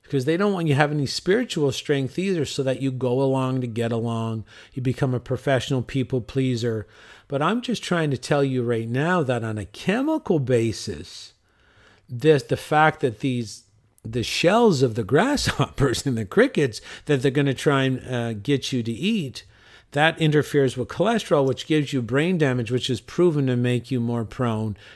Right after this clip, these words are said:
to be put under deep mind control or just compliance-based mind control, because you're just too weak to think your way out of the problem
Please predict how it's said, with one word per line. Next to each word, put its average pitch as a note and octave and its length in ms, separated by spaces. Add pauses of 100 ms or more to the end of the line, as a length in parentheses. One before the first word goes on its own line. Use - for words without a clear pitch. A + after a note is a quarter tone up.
to B2+ 80
be A#2 120
put B2 280
under A2+ 280
deep A#2+ 320
mind A#2+ 360
control A2 680 (460)
or C#3 120
just C3 240
compliance-based A#2+ 920
mind D#3+ 240
control, C3 400
because C3+ 280
you're D3+ 80
just D3+ 220
too D#3+ 180
weak D#3 300
to C#3 100
think D3+ 400
your D3 120
way B2 200
out A#2 160
of A#2 60
the G#2+ 80
problem A#2+ 400